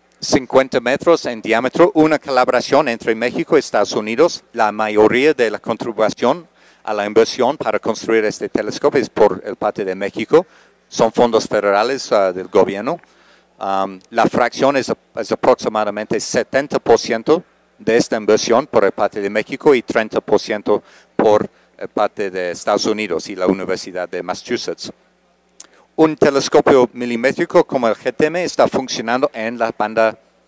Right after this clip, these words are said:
milimétrica. Este telescopio pueden hacer observaciones entre ochocientos cincuenta micras y aproximadamente cuatro milímetros.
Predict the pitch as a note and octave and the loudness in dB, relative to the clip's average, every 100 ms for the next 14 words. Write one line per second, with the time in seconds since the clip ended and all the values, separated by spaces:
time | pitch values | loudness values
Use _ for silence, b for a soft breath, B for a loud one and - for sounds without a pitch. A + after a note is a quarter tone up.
0 | _ A2 B2 D#3+ F3 A2+ - E2 b b | _ -6 -4 -2 -4 -6 -8 -12 b b
1 | b b b _ _ _ _ - C3+ - | b b b _ _ _ _ -4 -2 0
2 | D#3 D3 C#3 C3+ C#3 C3+ B2+ - - B2+ | 0 2 2 2 2 4 0 2 4 4
3 | C3+ C#3 B2+ _ _ A2+ - B2+ A#2+ G#2+ | 4 -2 -12 _ _ -6 0 2 4 2
4 | A#2 G#2+ G2+ C3+ B2+ B2 A2 - B2+ C3 | 2 0 2 2 2 0 -4 -6 -6 -6
5 | - A2+ G#2+ b b b b D3 - D3+ | 0 0 0 b b b b 4 4 2
6 | D#3+ D3 C#3+ - C#3 C#3+ C3+ C3+ D3 F3 | 0 2 2 2 2 2 2 0 0 -2
7 | F#3+ F#3+ - - - C#3 - C#3+ - C3+ | 0 0 -2 -8 0 2 4 2 4 2
8 | C3 B2+ C3 C3+ - B2+ A#2 - C#3 A#2+ | 2 2 -2 -4 0 0 0 0 2 4
9 | C#3 A#2+ A2+ A#2+ A2+ A2 - F2 E2+ - | 6 6 6 -2 -2 -2 -2 -4 -4 -10